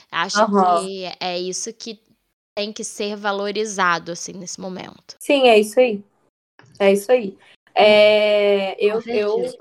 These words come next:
Speaker 2: eu, ao contrário da Bruna, assim, eu tenho uma relação um pouco mais complicada com a morte, eu custo muito, eu não lido muito bem com o luto, não. É, então, eu, eu,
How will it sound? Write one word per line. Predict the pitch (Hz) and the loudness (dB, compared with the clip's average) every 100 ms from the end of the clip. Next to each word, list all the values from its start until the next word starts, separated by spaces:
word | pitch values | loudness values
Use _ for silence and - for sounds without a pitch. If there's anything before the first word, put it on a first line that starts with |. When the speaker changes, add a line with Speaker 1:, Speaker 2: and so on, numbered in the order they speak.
| - | -10
Speaker 2:
eu, | 220 226 262 | -10 -10 -8
ao | 254 262 | -6 -6
contrário | - 254 247 233 240 | -10 -10 -2 -2 -2
da | 302 | -6
Bruna, | 294 233 240 | -4 -6 -6
assim, | 247 - 233 | -8 -8 -8
eu | 233 | -6
tenho | 226 220 214 | -2 0 0
uma | 233 | 2
relação | 240 220 220 226 | 4 4 4 0
um | 208 | 0
pouco | 214 208 220 | 0 0 2
mais | 214 214 | 0 2
complicada | 220 214 233 220 202 208 | -4 -8 -6 0 2 2
com | 202 | 2
a | 196 | 0
morte, | 202 214 | 2 0
eu | |
custo | 202 196 202 - | 0 0 -4 -6
muito, | 202 196 202 220 208 | -8 -6 2 4 6
eu | 202 202 | 8 8
não | 208 214 | 4 -12
lido | 214 208 | -12 -14
muito | _ _ _ - | _ _ _ -6
bem | 202 202 | -2 -2
com | 208 208 | -4 -6
o | |
luto, | 202 202 208 | -6 -4 -8
não. | 190 175 226 _ _ _ _ _ _ _ - | -6 -8 -10 _ _ _ _ _ _ _ 2
É, | 196 202 196 190 190 185 180 175 170 165 160 156 156 151 _ _ | 6 8 8 6 2 -2 -6 -6 -4 -4 -6 -12 -20 -20 _ _
então, | 202 202 202 220 226 240 | -6 -4 0 0 0 -2
eu, | 240 | 0
eu, | 220 | -2